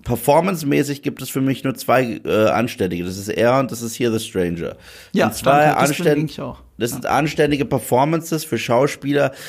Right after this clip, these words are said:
Speaker 1: die wesentlich mehr rausholen aus dem beschissenen Material, das sie haben. Muss man einfach sagen, den beiden wird nicht viel gutes Material gegeben, aber sie probieren alles, um das auf die nächste Stufe zu bringen und daran erkennbar richtig gute Schauspieler.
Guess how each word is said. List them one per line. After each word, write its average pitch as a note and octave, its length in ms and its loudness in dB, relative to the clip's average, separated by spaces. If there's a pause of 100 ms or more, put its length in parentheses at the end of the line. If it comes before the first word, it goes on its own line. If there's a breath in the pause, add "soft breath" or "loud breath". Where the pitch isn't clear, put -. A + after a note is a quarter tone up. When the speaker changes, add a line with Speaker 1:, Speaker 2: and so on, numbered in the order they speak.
(300 loud breath)
Speaker 1:
die A#2 220 -2
wesentlich D3 540 2
mehr A#2+ 220 2
rausholen A#2 720 0
aus A2 160 -4
dem A#2 240 0
beschissenen B2 600 -2
Material, G#2+ 520 2
das G#2 160 -2
sie G2+ 120 -4
haben. F#2 340 -2 (320 loud breath)
Muss C3 160 0
man C#3+ 140 4
einfach A#2+ 160 2
sagen, A2 360 2 (300 loud breath)
den A2 140 2
beiden A#2+ 340 4
wird A#2 180 0
nicht C3 300 -2
viel C3+ 180 -2
gutes B2 300 -4
Material A2+ 480 4
gegeben, G#2 440 0
aber G2 220 2
sie G2 140 -6
probieren G#2+ 400 0
alles, G#2+ 320 2
um G#2+ 120 0
das G#2 140 0
auf G2 100 -2
die G2 120 -8
nächste F#2+ 260 -2
Stufe A2+ 340 -2
zu A#2 140 -4
bringen A2 220 2
und G#2 120 2
daran G#2 200 4
erkennbar G2+ 480 -2
richtig F#2+ 240 -10
gute A2 220 -2
Schauspieler. - 480 -8